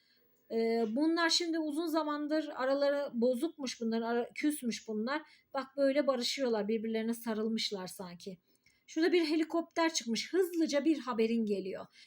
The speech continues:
Devlet kapısından beklediğin, olumsuz gelen haberin böyle sen de karşı mahkeme açacaksın ve olumluya dönüşecek inşallah. Evet.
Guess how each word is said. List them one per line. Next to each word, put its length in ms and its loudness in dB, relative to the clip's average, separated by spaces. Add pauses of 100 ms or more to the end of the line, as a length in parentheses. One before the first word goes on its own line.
(160)
Devlet 340 2
kapısından 600 -2
beklediğin, 500 0
olumsuz 680 2
gelen 280 2
haberin 500 0 (340)
böyle 200 2
sen 360 2
de 100 2
karşı 360 -2
mahkeme 400 -2
açacaksın 640 -4
ve 80 0
olumluya 600 2
dönüşecek 580 -6
inşallah. 580 -6 (2000)
Evet. 500 -14